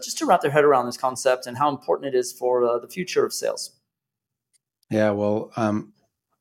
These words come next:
Speaker 2: I'll give a shout to two newsletters. One is my own. Um,
Speaker 1: Okay, that's a good one.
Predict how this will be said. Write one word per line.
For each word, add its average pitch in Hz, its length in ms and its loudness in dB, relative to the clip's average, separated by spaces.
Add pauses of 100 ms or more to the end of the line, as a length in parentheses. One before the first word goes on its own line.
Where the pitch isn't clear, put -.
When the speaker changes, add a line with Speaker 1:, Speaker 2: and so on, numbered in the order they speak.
(840)
Speaker 2:
I'll 110 200 -4
give 110 200 -4
a 117 60 0
shout 120 440 -2
to 113 280 0
two 131 240 0
newsletters. 117 760 -2 (480)
One 117 260 0
is 110 180 -4
my 107 200 0
own. 135 340 -2 (640)
Um, 101 440 -4
Speaker 1:
Okay, 123 520 4
that's - 160 -8
a - 20 -6
good 107 140 0
one. 131 240 -2